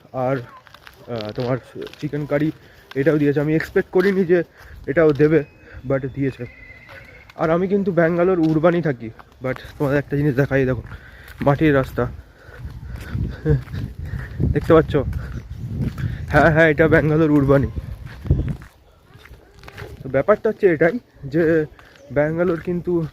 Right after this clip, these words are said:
যতটা মনে করো ততটা ডেভেলপ না। বৃষ্টি হলে আমরাই জানি কীভাবে আমরা এই পুরো এই জায়গাটা কাদা হয়ে যায়, আমরাই জানি কীভাবে এই লেআউটটাই আমরা আসি, মানে,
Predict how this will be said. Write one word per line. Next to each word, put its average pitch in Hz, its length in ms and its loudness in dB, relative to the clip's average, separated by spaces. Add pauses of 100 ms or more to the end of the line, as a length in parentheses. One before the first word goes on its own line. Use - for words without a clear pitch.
(120)
যতটা 151 300 0
মনে 160 280 2
করো 156 200 0
ততটা 151 300 -2
ডেভেলপ 143 380 2
না। 123 260 -4 (640)
বৃষ্টি 160 320 -4
হলে 175 340 4 (300)
আমরাই 170 320 2
জানি 160 260 2
কীভাবে 156 280 0
আমরা 151 220 0 (160)
এই 143 340 -2 (160)
পুরো 190 180 4
এই 175 80 6
জায়গাটা 165 260 2
কাদা 139 300 -2
হয়ে 127 160 -2
যায়, 104 120 -8 (280)
আমরাই 151 240 -2
জানি 156 160 2
কীভাবে 147 320 0
এই 143 60 4
লেআউটটাই 143 500 2
আমরা 139 180 -4
আসি, 123 260 -8 (760)
মানে, 120 280 -2